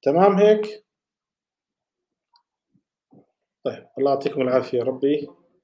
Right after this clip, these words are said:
ونراكم إن شاء الله الأسبوع القادم، ونتمنى لكم، آه، أسبوعًا طيبًا إن شاء الله. السلام عليكم ورحمة الله.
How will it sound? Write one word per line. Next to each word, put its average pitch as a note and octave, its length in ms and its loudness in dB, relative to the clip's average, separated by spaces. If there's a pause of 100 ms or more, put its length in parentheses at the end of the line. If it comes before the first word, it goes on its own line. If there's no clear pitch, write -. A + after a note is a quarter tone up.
(320)
ونراكم B2+ 680 0
إن A#2 60 -8
شاء C3 220 -6
الله C3 380 -2
الأسبوع - 360 -4
القادم، D#3 640 4 (840)
ونتمنى A#2+ 2000 -4
لكم، A2+ 560 -4 (460)
آه، A2 340 -10
أسبوعًا A2 680 -4
طيبًا G#2+ 320 2
إن G#2 180 -8
شاء - 260 -8
الله. - 120 -14 (120)
السلام A#2 360 -2
عليكم G#2 360 -10
ورحمة - 320 -14
الله. - 320 -16